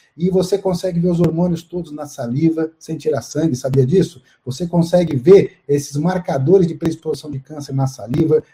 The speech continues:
de trombofilia, mulher que tem muita trombose, também aborto de repetição, é bom fazer esses exames na saliva pra ver se tem predisposição à trombose, e se houver, é, se houver algum impedimento, nós vamos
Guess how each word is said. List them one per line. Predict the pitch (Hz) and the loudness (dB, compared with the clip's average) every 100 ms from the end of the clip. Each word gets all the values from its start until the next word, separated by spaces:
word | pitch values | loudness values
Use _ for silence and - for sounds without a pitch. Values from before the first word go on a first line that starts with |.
| _ | _
de | 127 165 | -2 -2
trombofilia, | - 202 202 160 185 185 147 151 175 | 4 4 6 4 4 2 -4 0 2
mulher | 143 160 180 | 2 2 0
que | |
tem | 175 | 2
muita | 175 180 | 2 0
trombose, | 175 170 139 131 175 175 127 | -4 -4 -4 2 4 4 2
também | 123 131 156 | -2 -2 -2
aborto | 131 117 170 180 - | -2 2 2 2 -2
de | |
repetição, | 131 135 135 123 - 165 180 - _ _ - | -6 -4 -6 -8 -2 -2 -2 -4 _ _ -8
é | - | -6
bom | 110 151 240 | 2 4 4
fazer | - 127 127 | 4 0 2
esses | 135 131 | 0 -2
exames | 110 135 139 127 - _ | -4 0 0 -2 -8 _
na | 135 | -4
saliva | 135 123 120 180 165 123 | -4 -4 0 2 4 2
pra | 127 | -2
ver | 127 | -2
se | 135 | -2
tem | 143 | -4
predisposição | 131 131 - 131 - 131 | -4 -6 -6 -10 -8 -10
à | |
trombose, | 127 117 107 151 185 180 - _ - | -8 -8 -2 0 2 0 -6 _ -4
e | 175 | -4
se | - - | -2 4
houver, | 240 196 127 - 175 190 196 - _ - | 6 6 2 4 6 6 2 -6 _ -4
é, | 139 | -2
se | 135 220 | 0 0
houver | 202 175 185 | 0 2 2
algum | 196 180 | 2 0
impedimento, | 170 175 151 143 185 202 | 0 0 0 0 -2 -2
nós | 240 262 | -4 -4
vamos | 156 156 196 - | -2 0 0 -4